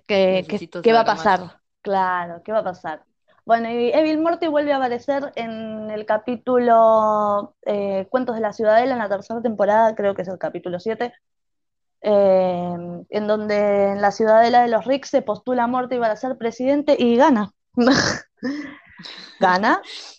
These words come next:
Speaker 1: y bueno, ahí queda picando también. La teoría sobre esto es que Evil Morty en realidad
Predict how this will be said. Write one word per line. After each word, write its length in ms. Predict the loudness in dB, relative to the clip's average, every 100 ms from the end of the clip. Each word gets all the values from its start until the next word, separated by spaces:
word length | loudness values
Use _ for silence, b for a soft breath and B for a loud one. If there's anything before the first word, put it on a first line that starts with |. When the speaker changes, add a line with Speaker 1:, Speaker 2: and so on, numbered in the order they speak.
| -4
Speaker 1:
y 540 | -2 0 -2 -4 -6 -10
bueno, 260 | -2 0 2
ahí 160 | 0 2
queda 260 | 4 4
picando 460 | 2 0 0 0 -6
también. 480 | -6 -6 -8 -10 -14
La 280 | -4 -2 -2
teoría 400 | -2 -4 -2 -2
sobre 400 | -4 -6 -4 -2
esto 300 | -2 -2 -2
es 160 | -2 -4
que 180 | -8 -6
Evil 300 | -4 -2 -2
Morty 540 | -2 -2 -2 -4 -6 -6
en 220 | -10 -6
realidad 640 | -4 0 2 4 4 0